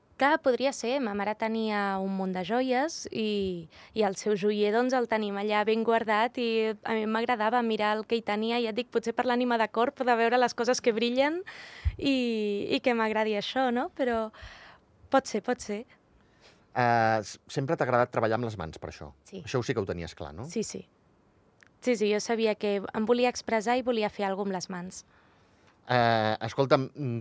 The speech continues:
Speaker 2: què s'ha de fer per, eh, personalitzar qualsevol... Ara, ara ja no et parlo de bodes i,
Speaker 1: Mm.
Speaker 2: i, i anells de
Speaker 1: <laughs>
Speaker 2: compromís, eh? Qualsevol... Tu personalitzes qualsevol joia.
Speaker 1: Sí. Sí, sí.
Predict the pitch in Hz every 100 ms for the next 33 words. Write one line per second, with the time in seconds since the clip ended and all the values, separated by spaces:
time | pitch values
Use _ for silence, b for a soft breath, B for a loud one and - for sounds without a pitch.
0 | - 165 202 175 - 190 - 135 123 123
1 | 117 110 107 104 98 95 92 87 85 87
2 | _ _ _ _ _ _ _ _ _ _
3 | - 123 143 127 120 113 107 160 226 -
4 | 131 117 - 113 123 135 131 127 120 117
5 | 110 104 - 131 151 131 139 143 127 123
6 | 117 107 107 113 101 110 117 107 95 98
7 | 101 - 110 98 104 104 120 104 107 92
8 | 87 98 175 b b b 120 113 - -
9 | - - - 113 98 - 131 139 113 104
10 | 92 80 73 101 110 80 - - 214 175
11 | 185 _ _ _ _ - _ _ _ _
12 | _ _ _ - 226 -